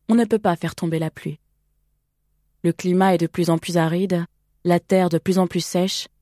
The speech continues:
appauvrie, épuisée. Et trop de bouches à nourrir. Tous partent en ville, de plus en plus loin, de plus en plus longtemps. Même les amis de Faïdé ne s'attardent plus et, cette fois,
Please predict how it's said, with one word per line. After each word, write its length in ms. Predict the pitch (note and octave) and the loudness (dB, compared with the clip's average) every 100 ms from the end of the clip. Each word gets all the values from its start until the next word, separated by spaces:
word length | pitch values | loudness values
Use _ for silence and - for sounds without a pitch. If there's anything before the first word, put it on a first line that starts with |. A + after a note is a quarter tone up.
| _ | _
appauvrie, 600 | F#3 F#3 F#3 E3+ E3+ D#3+ - _ - | -2 0 0 0 0 -2 -6 _ -2
épuisée. 560 | G3+ - F3+ D#3 D#3 - _ _ _ _ _ _ _ _ _ _ _ G3+ | -2 0 -6 -4 -8 -10 _ _ _ _ _ _ _ _ _ _ _ -6
Et 60 | |
trop 200 | G#3+ C4+ | -2 0
de 100 | A#3+ | 2
bouches 260 | F#3+ F#3+ F3+ | 0 0 0
à 40 | |
nourrir. 440 | E3+ D#3+ A3+ F#3+ - _ _ _ _ _ _ _ _ _ _ - | -2 0 -2 -4 -10 _ _ _ _ _ _ _ _ _ _ -2
Tous 260 | A#3+ - | -2 -2
partent 320 | - F3+ - F3 | 0 0 2 0
en 80 | |
ville, 340 | E3 D#3+ D3+ D#3 _ _ - | 0 -2 -4 -6 _ _ -4
de 80 | |
plus 260 | E3+ G3+ G#3 | -2 2 2
en 100 | G3+ | 2
plus 160 | - F#3+ | 2 2
loin, 300 | F3+ F3+ F#3 _ - | 4 2 -2 _ -4
de 80 | F3 | -4
plus 320 | - G3+ F#3 | 0 2 2
en 80 | E3+ | 0
plus 180 | F#3 | 0
longtemps. 400 | F3 D#3+ - D#3 C#3+ _ _ _ _ _ _ _ _ _ _ _ _ _ _ _ _ - | 0 0 -2 -6 -6 _ _ _ _ _ _ _ _ _ _ _ _ _ _ _ _ 0
Même 240 | G3 G#3+ | 4 4
les 160 | G#3 F#3 | 2 2
amis 200 | F#3+ F#3 | 2 2
de 80 | F3 | 0
Faïdé 500 | - F3+ F#3+ F3+ E3+ | 2 2 2 2 0
ne 100 | D#3+ | 0
s'attardent 440 | D#3+ - D#3+ E3 | -4 -2 0 0
plus 360 | - F#3 F#3+ - | -2 0 0 0
et, 260 | F3 D#3+ D3 _ _ | -2 -2 -6 _ _
cette 240 | - F#3 - | -4 -4 -2
fois, 320 | - E3+ | 0 0